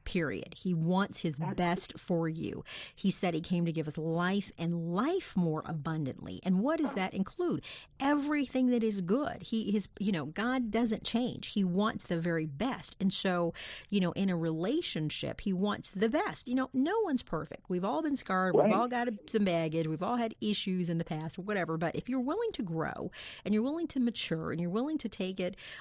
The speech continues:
Speaker 1: on as an, an adult and say, "Listen, if I'm willing to work through and, and, and marry and commit and, and, and really give myself to this individual, I'm gonna have
Speaker 2: Right.
Speaker 1: to rethink some things and re-,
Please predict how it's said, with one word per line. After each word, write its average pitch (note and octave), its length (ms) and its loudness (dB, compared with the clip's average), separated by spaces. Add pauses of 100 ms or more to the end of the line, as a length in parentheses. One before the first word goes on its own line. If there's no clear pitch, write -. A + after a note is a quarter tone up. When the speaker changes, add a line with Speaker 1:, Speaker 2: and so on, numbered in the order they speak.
Speaker 1:
on F3 200 0
as E3+ 120 -4
an, D#3 480 -4
an F#3 100 0
adult E3+ 560 0
and F3+ 120 4
say, E3 200 -2
"Listen, E3 380 -2
if A#2 180 -6
I'm E4+ 320 0
willing A#3 300 0
to E3 140 -6
work G#3 340 0
through F#3 460 0
and, D#3+ 140 -2 (300)
and, F3 380 -4
and F3 260 2
marry F#3 500 2
and D3 220 -2
commit F#3 720 4
and, F3 380 0
and, D#3 340 -2
and D#3 420 -4 (120)
really G#4+ 340 2
give D4 200 -2
myself F#3 460 0
to E3 100 0
this D#3 160 -4
individual, D#3+ 600 -2 (340)
I'm D4 180 2
gonna F4 160 2
have B3 80 6
Speaker 2:
Right. G#3 140 0
Speaker 1:
to F3 100 0
rethink F4+ 840 0
some F3 260 0
things - 520 -8
and G3+ 320 0
re-, C4 300 0